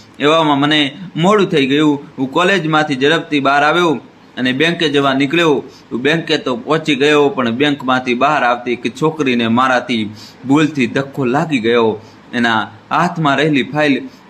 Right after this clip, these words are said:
નીચે પડી ગઈ." મેહુલ એની દાદીને કહે છે, "એ છોકરીએ તને કાંઈ ન કહ્યું? આગળ શું થયું?" "હા, મેં ફાઇલ ઊંચકીને આપી અને સોરી કહ્યું, પણ એ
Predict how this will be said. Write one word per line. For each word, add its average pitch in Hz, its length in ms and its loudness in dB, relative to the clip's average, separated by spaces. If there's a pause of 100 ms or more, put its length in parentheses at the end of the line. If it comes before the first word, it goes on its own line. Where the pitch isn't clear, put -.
(140)
નીચે 147 400 0
પડી 160 360 -2
ગઈ." 104 380 0 (480)
મેહુલ 127 420 2 (280)
એની 127 200 0
દાદીને 139 460 0
કહે 123 200 -2
છે, 143 380 0 (380)
"એ 117 80 -2 (100)
છોકરીએ 147 380 0
તને 139 420 0 (200)
કાંઈ 156 220 0
ન 190 120 0
કહ્યું? 202 340 0 (840)
આગળ 160 260 0
શું 196 180 -4
થયું?" 117 340 0 (320)
"હા, 113 440 -2 (200)
મેં 107 160 -2
ફાઇલ 127 280 0
ઊંચકીને 131 380 -2
આપી 127 480 0 (200)
અને 120 180 -2
સોરી 139 320 0
કહ્યું, 131 580 -2
પણ 160 140 0
એ 175 120 0